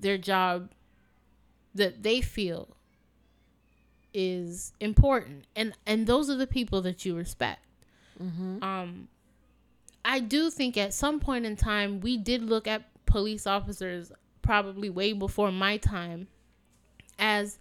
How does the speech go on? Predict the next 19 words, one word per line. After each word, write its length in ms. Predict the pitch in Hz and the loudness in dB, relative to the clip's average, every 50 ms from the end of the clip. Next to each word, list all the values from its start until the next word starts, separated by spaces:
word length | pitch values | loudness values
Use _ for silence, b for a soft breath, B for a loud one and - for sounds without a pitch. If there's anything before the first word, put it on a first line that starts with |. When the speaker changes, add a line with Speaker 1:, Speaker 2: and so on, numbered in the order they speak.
| b b b b b b b b b b | b b b b b b b b b b
Speaker 1:
you 100 | 233 226 | -4 -2
know, 140 | 202 196 196 | 0 0 0
the 220 | 185 185 196 214 202 | -2 0 0 0 2
heroes 500 | 196 - 262 277 277 254 220 208 196 196 | 4 4 6 6 6 6 6 6 6 4
of 160 | 208 190 190 | 4 4 4
your 160 | 185 190 196 | 4 4 4
community 640 | - - 214 208 233 269 311 269 202 170 - - 185 | 6 4 4 4 4 2 2 2 2 0 -2 -4 -6
because 520 | 196 190 185 - 214 202 190 190 175 175 170 | -6 -8 -6 0 2 2 2 2 -2 0 4
they 260 | 208 208 208 214 214 | 6 6 6 6 4
were 300 | 202 190 214 214 208 202 | 2 2 2 2 4 2
the 100 | 202 202 | 2 0
ones 300 | 196 202 202 208 208 175 | 0 0 0 0 0 0
that 160 | 202 190 196 | 0 0 0
would 120 | 190 175 | -4 -8
come 460 | - - 226 214 214 214 214 214 208 b b b b b b b _ - | -2 0 2 2 2 2 0 -4 -6 b b b b b b b _ 0
and 360 | 208 214 202 196 196 190 - - - - | 2 2 4 2 0 -4 -8 -12 -4 0
handle 360 | - - 240 233 226 208 208 | 6 6 6 8 8 6 4
disputes 720 | 208 185 196 214 - - - 277 285 254 180 - - - - - - | 4 4 2 0 0 0 0 2 2 2 0 -4 -8 -12 -14 -6 0
or 440 | 202 196 196 190 180 180 175 180 | 2 4 4 4 2 2 -2 -4